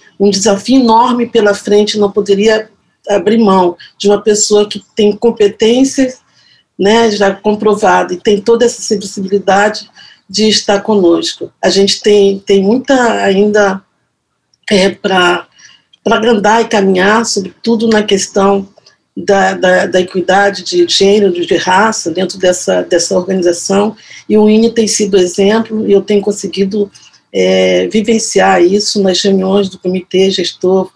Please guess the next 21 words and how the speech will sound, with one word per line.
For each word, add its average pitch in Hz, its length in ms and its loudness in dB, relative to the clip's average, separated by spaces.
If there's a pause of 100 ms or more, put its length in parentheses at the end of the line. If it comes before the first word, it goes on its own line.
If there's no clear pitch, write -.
Pró-Equidade, 185 720 -2
então 196 180 0
eu 196 40 0
queria 196 240 0
deixar 190 380 -2
isso 202 280 -4
também 185 300 -4
aqui, 196 460 -6 (500)
né, 202 200 2
que 208 280 0
a, 190 220 0
a 180 40 -6
competência 196 1160 -2
que - 180 -2
a 180 260 0
nossa 185 400 -2
direção 175 520 0
tem, 170 240 0
que 165 120 -8
nos 180 180 0
orgulha, 202 500 0